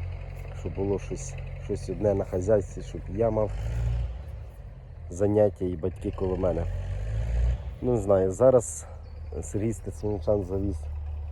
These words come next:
фрізи. Фрізи мені найбільш подобаються, я ними так от дуже мар. Не знаю, подумаємо ще, можливо.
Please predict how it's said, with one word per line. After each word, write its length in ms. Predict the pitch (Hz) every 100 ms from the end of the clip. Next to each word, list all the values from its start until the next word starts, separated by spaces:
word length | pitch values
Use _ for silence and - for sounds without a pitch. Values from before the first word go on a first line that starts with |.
| -
фрізи. 420 | - 127 131 107 104 - - - - - - - - - - - - - - - - - -
Фрізи 340 | 113 117 101
мені 400 | 104 104 104 101 95 - - - -
найбільш 720 | 95 113 107 90 92 127 -
подобаються, 760 | - 120 120 110 110 110 -
я 220 | 104 110 104
ними 340 | 101 92 90 - - - - - - - - - -
так 240 | - 104 -
от 160 | 85 80
дуже 300 | 113 107 90
мар. 420 | 92 110 127 123 - - - - - - - - - - - -
Не 100 | 107
знаю, 380 | 95 95 85 85
подумаємо 500 | - 92 123 110 104
ще, 180 | 95 -
можливо. 560 | 90 95 110 127 107